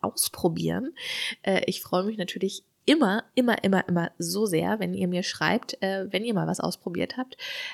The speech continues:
äh, wie das für euch war, ob ihr dann Erkenntnis hattet, ähm, oder auch während ihr hier die Folge gehört habt, ähm, ob da vielleicht eine Erkenntnis kam. Ähm, ich freue mich immer auf euer Feedback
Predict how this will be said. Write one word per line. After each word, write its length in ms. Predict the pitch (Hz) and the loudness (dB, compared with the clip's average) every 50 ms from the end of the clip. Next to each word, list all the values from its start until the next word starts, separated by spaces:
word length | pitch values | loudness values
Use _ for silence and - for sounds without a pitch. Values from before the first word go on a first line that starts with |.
| - _ | -12 _
äh, 260 | - 190 185 185 175 170 | -4 0 0 0 0 -2
wie 160 | 165 175 185 | -4 -6 -4
das 320 | - 175 180 - - - | -2 -2 -2 -2 -4 -6
für 140 | - - - | -4 -2 -4
euch 180 | - 170 - - | -4 -4 -2 0
war, 480 | 185 185 208 226 233 240 240 233 - | 2 4 4 4 4 2 2 0 0
ob 120 | - - - | -2 -2 -2
ihr 80 | 175 | -2
dann 200 | 165 156 170 - - - | -2 -2 -4 -6 -8 -14
Erkenntnis 460 | - - - 277 262 - 233 - - | -8 -4 -2 -4 -4 -4 -6 -4 -2
hattet, 600 | 254 214 208 - - 190 196 190 190 - - - - | 0 0 0 0 -2 0 0 0 0 -2 -4 -4 -2
ähm, 520 | 180 175 175 170 170 170 170 180 185 185 - _ _ _ _ _ _ _ - - | -2 -2 -2 -2 -4 -8 -10 -10 -10 -12 -16 _ _ _ _ _ _ _ -8 -2
oder 260 | - 196 190 175 - 180 | 2 2 4 4 4 2
auch 120 | - - | 0 0
während 320 | 185 175 175 185 180 - | 0 0 2 0 -2 0
ihr 140 | - 180 175 | 0 0 0
hier 120 | 180 185 170 | 2 0 -2
die 100 | 180 - | -4 -4
Folge 380 | - - 220 214 202 185 180 | 0 2 4 4 4 4 2
gehört 420 | 175 175 185 185 175 170 175 - - | 0 0 0 0 0 -2 -2 -4 -6
habt, 260 | - - - - - - - - - - - - - - - - | -6 -6 -8 -10 -18 -16 -14 -12 -10 -10 -10 -12 -12 -14 -10 -6
ähm, 500 | 180 170 170 165 160 160 160 165 185 196 _ _ | -4 -2 -2 -2 -4 -6 -6 -8 -10 -12 _ _
ob 160 | - 175 - - | -14 -12 -8 -6
da 120 | 185 175 | -6 -6
vielleicht 340 | - - 175 165 170 - - | -4 -2 -2 -2 -2 -4 -6
eine 100 | 185 - | -6 -6
Erkenntnis 500 | - - - 190 196 202 202 185 190 - | -4 -4 -4 -4 -4 -4 -6 -6 -6 -6
kam. 460 | - - - 180 165 170 180 185 - _ _ _ _ _ _ _ _ - - | -6 -6 -4 -2 -2 -2 -4 -6 -10 _ _ _ _ _ _ _ _ -8 -6
Ähm, 420 | 180 175 175 175 175 175 185 190 _ _ _ _ _ _ | -4 -4 -4 -6 -8 -8 -10 -12 _ _ _ _ _ _
ich 140 | - 202 - | -6 -4 0
freue 120 | - 214 202 | 2 2 2
mich 120 | 208 - | 2 2
immer 160 | 226 233 202 | 2 4 4
auf 80 | 190 - | 4 4
euer 180 | 180 180 175 | 6 4 6
Feedback 440 | 175 - 285 277 - 349 415 - - | 6 4 4 4 6 4 4 4 2